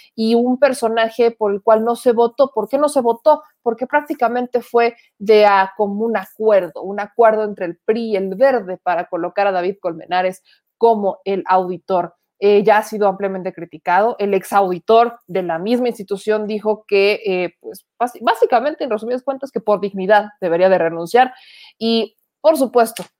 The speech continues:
que aquí en esta entrevista que le realizamos a Munadora en la mañana, en Sin Censura Presenta,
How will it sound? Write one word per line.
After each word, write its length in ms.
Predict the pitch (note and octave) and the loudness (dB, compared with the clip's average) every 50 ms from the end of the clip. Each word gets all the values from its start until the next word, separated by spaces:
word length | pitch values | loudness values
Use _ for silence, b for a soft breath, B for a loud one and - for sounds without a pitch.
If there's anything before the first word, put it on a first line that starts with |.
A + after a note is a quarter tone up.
| _ _ _ | _ _ _
que 80 | - G3 | -2 -2
aquí 440 | F#3 F#3 - G#3+ G#3+ G#3+ G#3+ G3+ G#3 | -2 -2 -2 -4 -2 -2 -2 -2 -2
en 160 | G3+ F#3+ F#3+ G#3 | -4 -4 -2 -4
esta 160 | A3 A3 A#3 | -4 -4 -6
entrevista 520 | G#3+ G3 - F3+ F#3 G3+ G3+ - - G3 | -6 -6 -6 -6 -4 -6 -6 -4 -4 -4
que 100 | G3 F3+ | -4 -4
le 80 | F3 F3+ | -6 -6
realizamos 440 | F3 F3 F3+ F3+ - G3+ G3+ G3 G3 | -6 -6 -6 -6 -8 -8 -8 -8 -8
a 60 | F3 | -8
Munadora 720 | F#3 G3 G3+ G3+ G3 G3+ G#3 G#3+ G#3+ G#3+ G#3+ G#3+ G#3+ - | -6 -4 -2 0 2 4 4 6 6 6 6 4 4 0
en 140 | G3+ G3+ F#3+ | -4 -6 -4
la 100 | G3 G3 | -2 -2
mañana, 540 | G3+ G3+ G#3 A3+ B3 A#3+ A#3 A3+ A3+ A3 A3 - | -2 -2 -2 0 -2 0 0 0 -2 -4 -4 -6
en 320 | G3+ G3+ G3+ G#3 G#3+ G#3+ G#3+ | -6 -4 -4 -4 -4 -6 -8
Sin 180 | - G#3 F#3+ | -10 -10 -8
Censura 340 | F3 F#3 F#3 F#3+ G#3 G#3 G3+ G3+ | -8 -8 -4 -2 0 0 0 0
Presenta, 500 | A#3 A#3+ A#3 C4+ C4 C4 B3+ B3+ B3+ | -2 -2 0 0 0 0 2 0 0